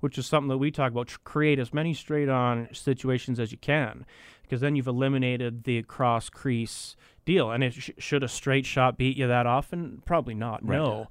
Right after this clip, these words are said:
Speaker 2: Yeah.
Speaker 1: So I'm gonna say that the high screen, the high layered screen poses more challenges
Speaker 2: 'Cause
Speaker 1: and
Speaker 2: those feel
Speaker 1: difficulty.
Speaker 2: just annoying.
Speaker 1: Yeah, they're, they're,
Speaker 2: They feel
Speaker 1: they, they
Speaker 2: terrible.
Speaker 1: can be tough. They can be tough 'cause a lot of times the goalie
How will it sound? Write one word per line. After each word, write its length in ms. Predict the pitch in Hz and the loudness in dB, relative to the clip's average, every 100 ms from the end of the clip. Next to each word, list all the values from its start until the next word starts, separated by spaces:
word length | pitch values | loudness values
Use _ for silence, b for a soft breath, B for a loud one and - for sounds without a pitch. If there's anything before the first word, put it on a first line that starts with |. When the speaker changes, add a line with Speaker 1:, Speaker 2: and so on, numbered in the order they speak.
| B | B
Speaker 2:
Yeah. 120 | - B | -12 B
Speaker 1:
So 180 | B 151 | B 6
I'm 140 | 143 175 | 6 6
gonna 160 | 170 | 2
say 400 | 139 - 139 135 | 0 2 2 4
that 200 | 131 127 - | 2 0 -2
the 60 | |
high 420 | 113 - 139 131 | -6 -2 0 0
screen, 840 | 127 - - 127 120 120 117 117 110 | -2 -6 -6 -2 -2 -2 -2 -4 -6
the 80 | 117 | -4
high 200 | - 131 | 4 4
layered 360 | 123 120 117 107 | 4 2 0 -4
screen 680 | - 127 117 110 110 110 - _ _ _ _ _ _ - | -10 -6 -4 -4 -6 -8 -14 _ _ _ _ _ _ -6
poses 500 | 139 127 113 113 123 | -2 0 -2 -6 -2
more 600 | 120 113 110 107 104 101 - _ | 0 0 0 -2 -4 -8 -18 _
challenges 560 | - 117 104 107 104 113 | -4 -2 -2 -8 -12 -6
Speaker 2:
'Cause 120 | 160 | 0
Speaker 1:
and 80 | 151 | 0
Speaker 2:
those 80 | 110 | 2
feel 240 | 156 113 | 4 4
Speaker 1:
difficulty. 80 | 104 | 4
Speaker 2:
just 180 | 107 123 | 0 0
annoying. 500 | 95 95 87 78 - _ | -2 -2 -4 -10 -20 _
Speaker 1:
Yeah, 160 | 131 117 - | -4 -4 -4
they're, 160 | 123 113 | -6 -6
they're, 460 | 117 131 127 123 | -4 -2 0 2
Speaker 2:
They 140 | 120 120 | 2 2
feel 100 | 120 | 2
Speaker 1:
they, 60 | |
they 40 | 135 | 2
Speaker 2:
terrible. 220 | 170 165 | 2 2
Speaker 1:
can 140 | 175 | 2
be 100 | 160 | 0
tough. 320 | 135 117 - - | -2 -6 -8 -4
They 80 | 143 | -2
can 100 | 143 | -2
be 40 | |
tough 180 | 131 113 B B B B | -2 -4 B B B B
'cause 200 | 147 127 | 0 2
a 40 | |
lot 200 | 139 143 | 4 4
of 80 | 127 | 2
times 300 | 139 131 127 | 0 -2 -2
the 60 | 135 | -2
goalie 540 | 131 131 123 120 104 | 0 0 0 -2 -4